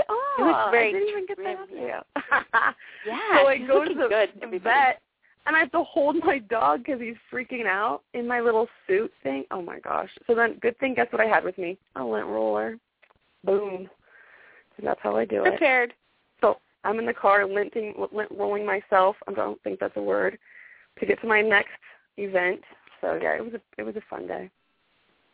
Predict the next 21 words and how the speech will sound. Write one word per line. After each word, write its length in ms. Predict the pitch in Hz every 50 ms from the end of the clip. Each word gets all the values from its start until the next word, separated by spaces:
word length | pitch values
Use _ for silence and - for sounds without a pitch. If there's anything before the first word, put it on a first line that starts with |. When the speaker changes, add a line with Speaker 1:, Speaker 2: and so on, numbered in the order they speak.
| _ _ _ -
Speaker 1:
So 80 | 214 202
that's 180 | 220 220 - -
what 80 | - -
I've 180 | - - -
been 140 | - 82 -
doing, 320 | - 85 - - - - _ _ _ _ _ - - _ _ _
driving 500 | - - 190 185 185 190 202 220 226 233 - _ _ _ _ -
all 140 | 180 180 180 190
over 180 | 175 190 190 190
San 120 | - 202 196
Antonio. 520 | 190 185 - 180 165 170 170 170 175 180 _ _ _ _ _ _ _ _ _ _ _ _ _ _ _ _ _ _ _ _ _ _ _ _ _ _ _ _ _ _ _ _ _ _ _
That's 100 | - 262
what 100 | 254 262
I 60 | 269
do. 280 | 254 285 277 262 254 - _ _ _ _ _ _ _ _ _ _ _ _ _ _ _ _ _ _ _ _ _ _ _ _ _ _ _ _ _ _ _ _ _ _ _ _ -
What 120 | 220 226 220
have 80 | 220
you 60 | 247 285
been 120 | 320 -
Speaker 2:
Well, 320 | - 233 226 220 214 208
Speaker 1:
doing? 40 | 185